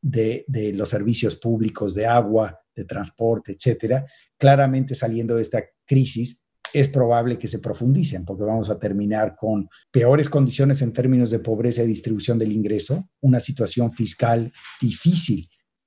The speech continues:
para las economías de América Latina que los va a llevar a tener menos espacio para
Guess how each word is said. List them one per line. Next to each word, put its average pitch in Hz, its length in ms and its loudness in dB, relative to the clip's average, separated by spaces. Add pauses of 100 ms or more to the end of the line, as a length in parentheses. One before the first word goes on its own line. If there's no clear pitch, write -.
(120)
para 113 240 0
las 104 160 -2
economías 110 560 2
de 107 60 -2
América 113 300 -2
Latina 107 460 -4
que 107 80 -6
los 98 180 -4
va 110 80 2
a 117 40 4
llevar 110 480 0
a 123 120 -6
tener 110 280 -4
menos 123 320 2
espacio 110 580 0 (320)
para 123 420 0